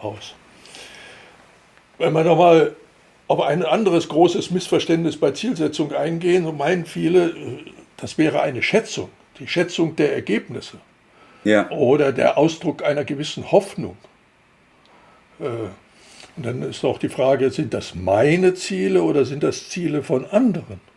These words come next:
Speaker 2: Mhm.
Speaker 1: Wie, wie soll das, äh, das kann ja irgendwie nicht das Gleiche, äh, sein. Aber ich will mal auf den, meiner Ansicht nach, äh, großen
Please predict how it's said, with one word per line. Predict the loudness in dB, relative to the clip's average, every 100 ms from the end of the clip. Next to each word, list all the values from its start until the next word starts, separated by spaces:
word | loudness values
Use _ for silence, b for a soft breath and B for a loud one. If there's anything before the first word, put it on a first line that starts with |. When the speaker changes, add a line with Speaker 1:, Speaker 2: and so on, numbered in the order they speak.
| _ _ _ _ _
Speaker 2:
Mhm. | -6 -4 -4 -6 -8 -8
Speaker 1:
Wie, | -6 -6 -8
wie | -8
soll | -2 0 2
das, | 0 -4 -10 -10
äh, | -4 -4
das | -4 -6 -8 -20 -12
kann | -6 -4
ja |
irgendwie | -2 -2 -2 -2 -2 -8
nicht | -8 -10 -10
das | -8 -2
Gleiche, | 0 2 0 -6 -10 -12 _ _ _
äh, | -12 -12 -12 -14 -14 -14
sein. | -12 -10 -4 -4 -4 -10 b b b b b b b b b b b b b _
Aber | -4 2 2 0
ich | -4 -2
will | -2
mal | 0
auf | 0 0
den, | -4 -6 -6 -8 -12 -14 -16 -16
meiner | -8 -4 -2
Ansicht | -4 -6 -10
nach, | -6 -4 -4 -6 -16
äh, | -14 -12 -10
großen | -2 0 0 -2 -6 -8